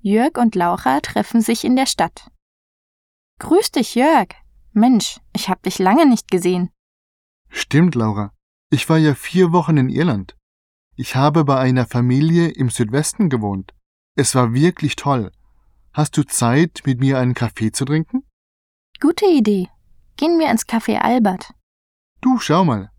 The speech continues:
Speaker 2: da sind nur noch zwei Tische frei. Wie wäre es mit dem hier?
Speaker 1: Lieber nicht, Jörg. Der Tisch ist zu nah an der Tür. Da kann es ziehen und kalt werden. Und schau mal, da sitzt Frau Biedermann, die Geschichtslehrerin,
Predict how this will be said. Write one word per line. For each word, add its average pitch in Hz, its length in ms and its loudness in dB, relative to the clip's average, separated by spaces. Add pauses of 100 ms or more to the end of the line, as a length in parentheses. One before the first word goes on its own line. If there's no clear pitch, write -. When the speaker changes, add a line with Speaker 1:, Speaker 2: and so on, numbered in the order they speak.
Speaker 2:
da 143 100 -2
sind 190 240 -2
nur 170 180 4
noch 156 180 0
zwei 170 320 0
Tische 208 340 -2
frei. 107 340 -4 (600)
Wie 131 120 0
wäre 180 220 2
es 160 180 0
mit 120 220 -2
dem 156 240 2
hier? 107 260 -8 (880)
Speaker 1:
Lieber 277 680 2
nicht, 247 300 0
Jörg. 190 260 0 (440)
Der 262 120 -2
Tisch - 240 -2
ist - 160 -6
zu 226 120 2
nah 190 260 0
an 190 160 0
der 185 120 -2
Tür. 196 420 -2 (640)
Da 208 100 0
kann 240 240 2
es 240 140 -2
ziehen 285 440 2
und 190 180 -4
kalt 208 320 -2
werden. 180 340 -2 (640)
Und - 220 0
schau 254 220 4
mal, 180 280 2 (640)
da 190 140 2
sitzt - 300 -6
Frau 190 160 0
Biedermann, 196 600 2 (220)
die 180 60 -6
Geschichtslehrerin, 175 1040 -2